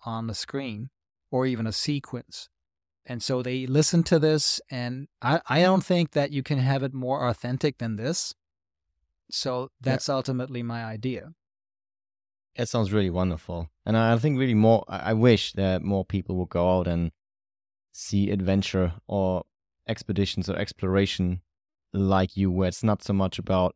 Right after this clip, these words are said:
Speaker 2: hunting the records or I'll make it until you're from that place to that place in that time with only limited means of this and that, but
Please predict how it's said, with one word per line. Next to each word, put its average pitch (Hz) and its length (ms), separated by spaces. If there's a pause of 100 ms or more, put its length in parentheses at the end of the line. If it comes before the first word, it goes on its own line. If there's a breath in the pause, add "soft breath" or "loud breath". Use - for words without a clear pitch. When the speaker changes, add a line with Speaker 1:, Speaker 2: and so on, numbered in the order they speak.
(100)
Speaker 2:
hunting 101 380
the 90 100
records 90 460
or 92 260
I'll 95 100
make 95 220
it 90 100
until 90 460 (500)
you're - 120
from 92 160
that 92 180
place 92 280
to 90 80
that 90 180
place 90 300
in 95 140
that 92 180
time 90 540
with 90 160
only 95 260
limited 92 340
means 95 280
of - 100
this 98 200
and 95 120
that, 90 300
but 92 200